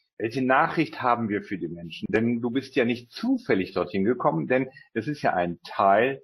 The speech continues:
deines Weges. Vielleicht, bevor wir darauf eingehen,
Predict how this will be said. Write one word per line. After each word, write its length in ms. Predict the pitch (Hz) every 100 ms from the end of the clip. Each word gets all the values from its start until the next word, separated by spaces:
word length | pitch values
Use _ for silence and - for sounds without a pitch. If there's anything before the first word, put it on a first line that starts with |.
| -
deines 480 | 95 98 104 101 -
Weges. 640 | 82 98 85 78 - - _ _ - - _
Vielleicht, 480 | - 143 - 196 - - _ -
bevor 300 | 131 - 139
wir 100 | 139
darauf 400 | 131 123 131 -
eingehen, 680 | 117 139 185 175 175 170